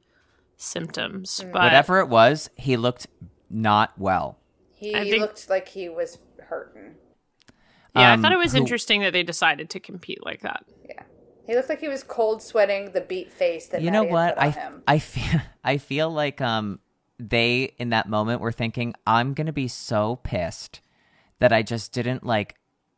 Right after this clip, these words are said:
Speaker 3: swallow my barf and skate for four minutes and just have another national title because I
Speaker 1: Yeah.
Speaker 3: didn't feel well."
Speaker 2: Mm.
Speaker 3: Even though in the mo-, and that's, like, a very athlete mentality of, like,
Speaker 2: Mm-hmm.
Speaker 3: suck it up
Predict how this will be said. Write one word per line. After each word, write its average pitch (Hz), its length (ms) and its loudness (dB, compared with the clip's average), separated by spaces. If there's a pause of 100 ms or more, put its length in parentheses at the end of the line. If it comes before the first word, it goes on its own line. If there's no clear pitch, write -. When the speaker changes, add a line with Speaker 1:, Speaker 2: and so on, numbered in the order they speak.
(180)
Speaker 3:
swallow 123 720 2
my 127 180 0
barf 101 580 0 (560)
and 113 160 -4
skate - 300 0
for 127 140 -2
four 117 420 2
minutes 113 640 -2 (300)
and 113 180 -2
just - 240 -6
have 110 380 2
another 104 440 0
national 95 680 -4
title 82 460 -2
because 110 280 -2
I - 60 2
Speaker 1:
Yeah. 165 80 0
Speaker 3:
didn't 107 300 -6
feel 101 220 0
well." 65 280 -4
Speaker 2:
Mm. - 40 -10
Speaker 3:
Even 123 200 0
though 139 180 4
in 123 180 -4
the 123 80 2
mo-, 104 280 2
and 120 160 0
that's, 113 200 0
like, 131 140 -2
a 120 60 -4
very 98 240 -2
athlete 90 480 -6 (160)
mentality 80 720 -4
of, 101 160 -2
like, 101 180 0
Speaker 2:
Mm-hmm. 226 160 -12 (300)
Speaker 3:
suck - 480 -2
it 135 180 -2
up 104 340 2